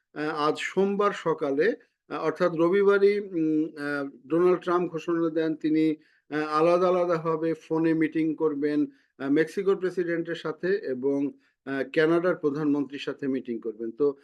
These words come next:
মেক্সিকোর সাথে আসলে ডিলটা খুব সহজই হয়ে যায়। মেক্সিকো,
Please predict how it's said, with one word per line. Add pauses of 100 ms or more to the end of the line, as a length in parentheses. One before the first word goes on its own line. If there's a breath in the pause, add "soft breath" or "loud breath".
(240 soft breath)
মেক্সিকোর
সাথে
আসলে
ডিলটা
খুব (280)
সহজই
হয়ে
যায়।
মেক্সিকো,